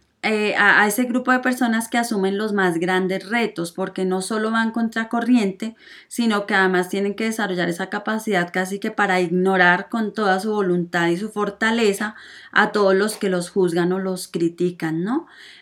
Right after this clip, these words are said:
Así que, eh, los, los, los homeschoolers, los papás que hacen homeschooling,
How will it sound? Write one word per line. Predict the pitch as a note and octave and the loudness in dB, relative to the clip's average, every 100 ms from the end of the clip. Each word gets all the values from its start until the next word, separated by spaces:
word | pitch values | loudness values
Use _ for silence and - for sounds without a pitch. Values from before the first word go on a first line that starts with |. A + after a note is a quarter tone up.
| _ | _
Así | G3 G3+ G3+ | -2 -2 -4
que, | G3 G#3+ A3 A3+ A3+ - _ | -4 -2 0 0 -2 -4 _
eh, | - G#3 G3+ G3 F#3+ F#3 F3+ - _ _ _ | -4 0 2 2 0 0 -2 -6 _ _ _
los, | G3+ G3+ - - | -2 -2 -4 -6
los, | F#3+ F#3+ - - - - | -4 -4 -6 -12 -16 -6
los | F#3 F#3 - | -6 -4 -2
homeschoolers, | G#3 B3+ - C#4+ A3 F3 F3+ - | 4 2 2 0 2 0 -4 -6
los | F3+ - | -8 -6
papás | F3+ - A3 - | -4 0 0 0
que | |
hacen | C4 C4 | 0 2
homeschooling, | B3+ B3 - G#3 F3 F3+ G3+ | 2 0 0 -2 0 0 -2